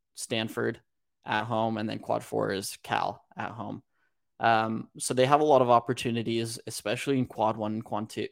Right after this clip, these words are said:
quad two, to make, um, some significant noise. And I think that's gonna be really important down the line. This Oregon team is really interesting.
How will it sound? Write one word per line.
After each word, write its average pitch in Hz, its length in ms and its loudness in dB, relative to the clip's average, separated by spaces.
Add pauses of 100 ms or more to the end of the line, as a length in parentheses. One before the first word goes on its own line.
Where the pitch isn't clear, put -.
quad 110 280 0
two, 113 320 -2 (440)
to 117 100 -4
make, 110 580 -4 (140)
um, 104 720 -4 (260)
some 113 300 -6
significant 113 640 -6
noise. 101 400 -6 (240)
And 117 100 0
I 120 40 4
think 123 160 0
that's 117 160 0
gonna 120 120 2
be 113 100 0
really 113 180 2
important 110 360 -2
down 104 120 -2
the 107 60 -2
line. 110 300 -2 (1200)
This 147 200 4
Oregon 160 320 10
team 180 220 2
is 127 120 4
really 117 320 4
interesting. 139 760 2